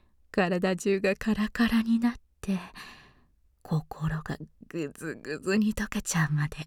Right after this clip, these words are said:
気持ちよくしてあげるからね。あなたは立派なものを持ってるんだから、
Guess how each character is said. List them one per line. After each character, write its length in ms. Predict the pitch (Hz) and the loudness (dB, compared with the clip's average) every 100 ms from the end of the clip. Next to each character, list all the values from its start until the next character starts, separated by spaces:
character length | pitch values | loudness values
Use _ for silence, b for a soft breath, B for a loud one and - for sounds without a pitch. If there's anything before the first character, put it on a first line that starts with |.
| - _ _ _ _ _ _ _ _ | -14 _ _ _ _ _ _ _ _
気 160 | - 185 | 0 2
持 200 | 180 196 | 2 -2
ち 200 | - 190 | -6 -6
よ 140 | 190 | -6
く 160 | - 170 | -6 -6
し 120 | - | -6
て 140 | - 175 | -6 -4
あ 140 | 180 | -4
げ 160 | 202 202 | -4 -4
る 100 | 196 | -6
か 160 | 180 | -8
ら 180 | 175 170 | -8 -8
ね。 720 | 170 175 185 196 220 233 240 B B B _ _ _ _ _ _ _ _ _ _ _ 170 | -8 -10 -10 -10 -10 -12 -16 B B B _ _ _ _ _ _ _ _ _ _ _ -4
あ 120 | 151 | 0
な 160 | 151 151 | 0 -2
た 140 | - | -6
は 160 | - - | -10 -10
立 160 | - - - | -12 -12 -6
派 140 | 180 | -4
な 140 | 190 190 196 | -4 -6 -4
も 0 | |
の 200 | 202 170 | -4 -2
を 20 | |
持 140 | 170 | -6
っ 40 | - | -6
て 140 | - 196 | -4 -4
る 100 | 170 | -2
ん 60 | 156 | -6
だ 120 | - | -8
か 160 | 170 | -12
ら、 200 | - - | -12 -14